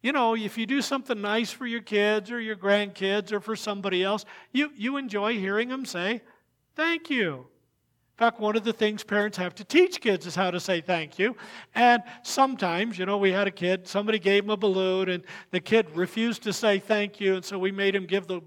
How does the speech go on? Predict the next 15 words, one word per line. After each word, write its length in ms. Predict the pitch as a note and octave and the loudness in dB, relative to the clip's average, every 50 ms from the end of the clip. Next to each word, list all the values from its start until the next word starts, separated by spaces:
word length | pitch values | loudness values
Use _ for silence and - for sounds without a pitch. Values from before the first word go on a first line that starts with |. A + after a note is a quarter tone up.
| - - | -8 -4
balloon 360 | F3 F3 G3 G#3 G#3 G3 F3 | -2 -2 0 0 -2 -4 -2
back. 400 | E3+ D#3+ D#3+ E3 E3+ F3 - - | -2 0 0 0 0 -2 -6 -8
And 100 | E3 E3 | -10 -10
the 60 | E3 | -6
people 340 | D#3 G3+ A3+ A3 - G3 F3 | -2 0 -2 -2 -2 -4 -4
said, 100 | A3 B3 | -2 -2
"Oh, 160 | D4 C#4+ C#4 | -2 -2 -2
no, 200 | C4 B3+ B3+ B3+ | -2 -2 -2 0
they 140 | A#3 A#3+ A#3 | 0 0 -2
can 120 | A#3 A3 | -2 -4
keep 200 | - B3 A#3 G3 - | -6 -6 -6 -4 -6
the 80 | G3+ | -6
balloon." 460 | E3+ G3+ G#3 A3+ A3 G3+ G3+ G3+ G3 | -4 -4 -2 -2 -2 -4 -4 -6 -4
We 120 | F#3+ F3+ F3 | -4 -4 -6
said, 80 | - | -6